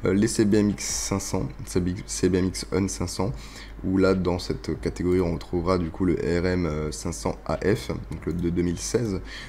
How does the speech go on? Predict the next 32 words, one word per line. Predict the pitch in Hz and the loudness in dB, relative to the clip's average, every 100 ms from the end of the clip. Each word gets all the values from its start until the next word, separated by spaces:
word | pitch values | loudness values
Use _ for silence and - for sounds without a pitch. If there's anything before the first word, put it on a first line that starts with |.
| - | -6
euh, | 104 92 | -2 2
la | 95 | 2
Kawasaki | - 110 107 98 98 107 | 4 6 6 4 0 -2
K | - 98 | 2 2
X | 98 | 2
cinq | - 98 | -2 -2
cents | - 95 - | -2 -4 -2
A | 82 | 0
F | 71 92 - 92 | 2 0 0 -4
de | |
deux | 82 85 | -2 0
mille | 82 78 | -2 -2
vingt. | 78 101 - - - - - - - - - | 0 0 0 -10 -18 -18 -18 -20 -20 -18 -2
Donc | 107 90 | 2 2
je | 87 | 2
vous | |
montrerai | 87 82 - | 0 0 0
les | 85 | 2
modèles | 85 87 90 85 | 4 4 4 4
rapidement, | 87 92 107 104 107 98 | 2 2 2 4 4 2
après | 82 92 | 2 0
de | 87 | -2
toute | - | -4
façon | - 92 | -4 -2
voilà, | 85 85 | 0 -2
je | 78 | -2
vous | |
laisserai | 82 - | -6 -2
découvrir | 92 82 95 90 - | -2 0 -2 -2 0
par | 90 | 0
vous-même, | 87 92 98 | 2 2 2
hein. | 92 | 0